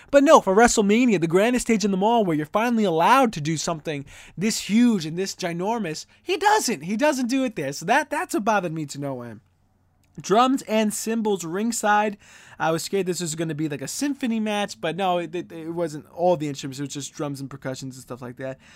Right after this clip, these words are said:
Both go to the kendo sticks early on and swing at each other like baseball bats. Uh, I thought this was great because the kendo sticks probably make the best sound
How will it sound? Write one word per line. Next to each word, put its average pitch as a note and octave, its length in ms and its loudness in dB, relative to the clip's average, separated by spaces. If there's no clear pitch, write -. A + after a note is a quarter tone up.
Both G3 420 2
go A3+ 220 2
to G#3+ 200 -4
the E3+ 140 -4
kendo B3 560 -2
sticks E3+ 400 -6
early E3 300 -4
on F#3 240 -6
and D#3 180 -10
swing A3+ 320 -4
at G3 80 -4
each E3 240 -4
other E3 180 -4
like C#3 200 -8
baseball E3 460 -4
bats. D3 440 -4
Uh, D3 140 0
I E3 120 -2
thought F#3+ 160 -6
this E3 140 -8
was D3+ 100 -10
great F3 280 -2
because D3+ 260 -6
the C#3+ 80 -8
kendo G3 280 -6
sticks - 300 -6
probably C4 300 -4
make A#3 160 -4
the F3+ 80 -6
best G3 300 -6
sound G3 600 -6